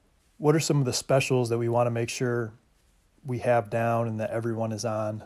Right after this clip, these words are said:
the same page. That could be a special situation, uh, regarding time and score. You know, if you are, if you're up four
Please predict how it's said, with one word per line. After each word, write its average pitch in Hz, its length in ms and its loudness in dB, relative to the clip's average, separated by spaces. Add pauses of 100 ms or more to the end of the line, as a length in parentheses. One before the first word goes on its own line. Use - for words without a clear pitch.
the 120 80 -10
same 107 280 -6
page. 98 400 -10 (380)
That 110 120 -10
could 113 180 -6
be 110 100 -4
a 107 80 -2
special 110 380 -6
situation, 131 840 -2 (680)
uh, 107 220 -6
regarding 110 800 -4
time 123 260 -2
and 107 100 -6
score. 131 420 -2 (420)
You 120 60 -8
know, 117 140 -4
if 107 160 -8
you 123 140 -2
are, 117 380 0 (800)
if 123 160 -8
you're 120 180 -2
up 123 200 2
four 139 460 2